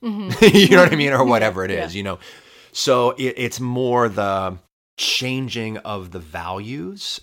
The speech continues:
Speaker 2: and the appreciation of that big level macro spatial awareness and how that facilitates attention, and then not getting hung up about that. You know, I have decent flexibility and good range of motion and so forth, but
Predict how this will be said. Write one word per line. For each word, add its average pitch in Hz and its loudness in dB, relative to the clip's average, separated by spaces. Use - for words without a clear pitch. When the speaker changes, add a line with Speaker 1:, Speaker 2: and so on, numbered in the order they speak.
Speaker 2:
and 95 -12
the 85 -8
appreciation 98 -8
of 85 -14
that 98 -10
big 113 -4
level 95 -6
macro 87 -10
spatial 87 -10
awareness 92 -12
and 90 -16
how 87 -6
that 82 -8
facilitates 87 -14
attention, 139 -14
and 110 -6
then 104 -10
not 98 -4
getting 95 -10
hung 90 -10
up 90 -10
about 85 -8
that. 85 -12
You 120 -6
know, 113 -4
I 110 0
have 90 -6
decent 90 -14
flexibility 85 -12
and 82 -16
good 82 -14
range 80 -16
of 82 -20
motion 80 -14
and 80 -14
so 82 -14
forth, 82 -14
but 82 -12